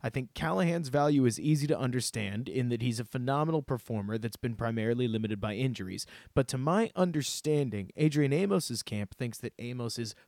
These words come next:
much better than the Bears do. A lot of this, to my understanding, has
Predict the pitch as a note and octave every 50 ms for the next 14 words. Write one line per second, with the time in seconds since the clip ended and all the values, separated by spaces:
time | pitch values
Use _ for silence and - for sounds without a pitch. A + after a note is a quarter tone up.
0 | _ _ - A#2 A2 A2+ A#2 B2+ C#3+ D#3 C#3 G#2+ G2+ - - - - C3+ B2+ A2
1 | A2 G2 G2+ G2 G2 F#2 F#2 G2 G2 F#2+ G2 G2+ - - C3+ B2+ A2 - - -
2 | - - - - - C3+ C#3 D#3+ F3+ G3 G3+ F#3+ E3 E3+ D#3 - - D#3 D3+ D#3
3 | E3 D#3+ D3+ C#3+ - - D#3 D#3+ D#3 D#3+ E3 D#3+ C#3 B2 C#3 C#3 C3+ C3 -